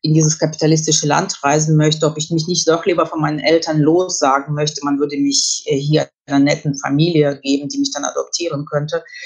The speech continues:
Und dann weiß ich gar nicht, von wem ich das hatte, aber ich hatte tatsächlich eine Broschüre, da kann ich mich genau dran erinnern. Und in dieser Broschüre waren Texte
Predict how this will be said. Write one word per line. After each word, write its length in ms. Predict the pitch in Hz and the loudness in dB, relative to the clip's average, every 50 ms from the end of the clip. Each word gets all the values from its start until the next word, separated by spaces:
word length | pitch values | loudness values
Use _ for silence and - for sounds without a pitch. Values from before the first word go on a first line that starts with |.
| - - - - - - - - - - | -14 -14 -12 -12 -12 -12 -14 -14 -4 0
Und 140 | 170 160 165 | 2 4 4
dann 180 | 165 175 160 | 4 2 2
weiß 340 | 147 160 170 226 262 - - | 4 4 4 4 4 2 2
ich 180 | - 214 - - | 0 0 0 0
gar 140 | 214 190 196 | 0 2 2
nicht, 220 | 202 196 202 - | 2 2 0 -2
von 280 | - - 180 170 165 156 | -4 -4 -4 -2 -2 0
wem 240 | 160 196 226 277 277 | 4 4 4 4 4
ich 160 | 247 - - | 2 0 2
das 220 | 214 208 208 - | 0 0 2 2
hatte, 180 | 208 208 208 208 | 2 2 2 2
aber 100 | 185 175 | 0 0
ich 60 | 160 | 0
hatte 160 | 190 190 180 | 0 -2 -2
tatsächlich 600 | - - 196 202 214 - 220 202 196 185 - - 165 | -2 0 -2 0 0 0 -2 -2 -2 -2 -2 -2 -2
eine 180 | 170 175 175 | -2 -2 -2
Broschüre, 720 | 165 165 - - 254 - - - - 277 247 277 269 233 202 | -4 -2 0 2 2 2 2 2 2 4 4 6 4 4 4
da 100 | 170 160 | 2 0
kann 180 | 160 175 180 190 | 0 0 -2 -2
ich 100 | - - | -2 -4
mich 160 | 185 - - | -6 -6 -4
genau 300 | 170 165 170 180 190 202 | -2 0 0 2 0 0
dran 220 | 208 185 180 180 | 0 -2 -2 0
erinnern. 380 | 175 170 - 190 196 196 190 185 | 0 0 0 0 2 2 2 0
Und 160 | 175 160 156 | -2 -6 -6
in 140 | 165 165 160 | -6 -6 -4
dieser 240 | 175 175 170 180 175 | -2 -2 0 0 -2
Broschüre 800 | - - 156 156 151 - - - 196 202 208 202 202 202 202 202 - - - - - _ - - - _ | -2 -4 -6 -4 -2 -4 -4 -2 0 0 2 2 2 0 0 -2 -12 -20 -20 -20 -18 _ -14 -14 -12 _
waren 420 | - 156 165 170 180 180 175 170 156 | -2 0 2 2 2 2 0 0 0
Texte 760 | 147 - 180 185 - - - - - 220 214 214 214 214 214 | 0 0 0 0 0 -2 -2 -2 0 2 2 2 2 0 -2